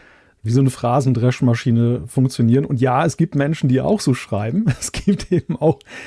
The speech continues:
die Autoren, die, die eben spannungsbefreit dann irgendwelche Texte runterleiern. Und natürlich gibt es auch fehlerhafte Texte, darauf wurde im Chat auch hingewiesen.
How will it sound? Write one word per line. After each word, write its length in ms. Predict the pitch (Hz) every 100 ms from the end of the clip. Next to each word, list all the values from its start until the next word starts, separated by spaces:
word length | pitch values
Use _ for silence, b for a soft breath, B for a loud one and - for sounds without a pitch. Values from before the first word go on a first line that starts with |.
| 240
die 120 | 147 143
Autoren, 560 | 143 156 190 185 143
die, 320 | 123 127 127 123 B -
die 160 | 135 151
eben 300 | 135 131 143
spannungsbefreit 1200 | - 143 151 143 131 135 - 127 131 139 135 131
dann 120 | 135
irgendwelche 380 | 127 131 127 127
Texte 300 | 139 139 127
runterleiern. 680 | 127 180 131 117 120 127
Und 80 | 143
natürlich 340 | 143 - 214
gibt 200 | - 196
es 80 | 175
auch 120 | 151
fehlerhafte 680 | - - 226 196 147 143 131
Texte, 340 | - 131 - 123
darauf 320 | 123 131 120
wurde 140 | 143
im 80 | 135
Chat 220 | - 139
auch 180 | - 175
hingewiesen. 480 | 190 127 117 113